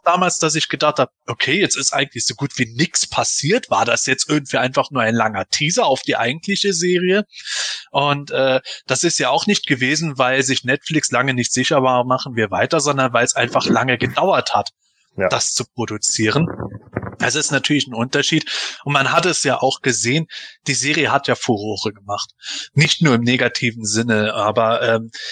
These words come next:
Speaker 1: auch, äh, Bad News is Good News. Und jeder, der, äh, die,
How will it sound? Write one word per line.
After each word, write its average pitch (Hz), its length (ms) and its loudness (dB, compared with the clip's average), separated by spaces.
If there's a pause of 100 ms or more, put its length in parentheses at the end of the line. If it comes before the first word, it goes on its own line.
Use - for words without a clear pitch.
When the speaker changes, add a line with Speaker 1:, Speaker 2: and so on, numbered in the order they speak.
(200)
Speaker 1:
auch, 156 380 0
äh, 131 300 2 (100)
Bad 127 280 0
News 160 240 0
is 113 180 -2
Good 117 280 0
News. 113 360 -2
Und 117 200 -2
jeder, 147 280 2
der, 143 400 0 (240)
äh, 127 80 -2
die, 135 160 -2